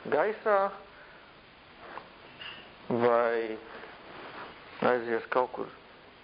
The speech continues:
cām, vai kad viņas pazudīs,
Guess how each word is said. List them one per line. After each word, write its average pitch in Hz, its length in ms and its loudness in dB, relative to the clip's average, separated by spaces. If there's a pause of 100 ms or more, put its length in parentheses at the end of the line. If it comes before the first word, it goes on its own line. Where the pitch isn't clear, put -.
(280)
cām, 214 420 4 (1700)
vai 117 280 4
kad - 280 -2
viņas - 340 -4
pazudīs, 214 800 2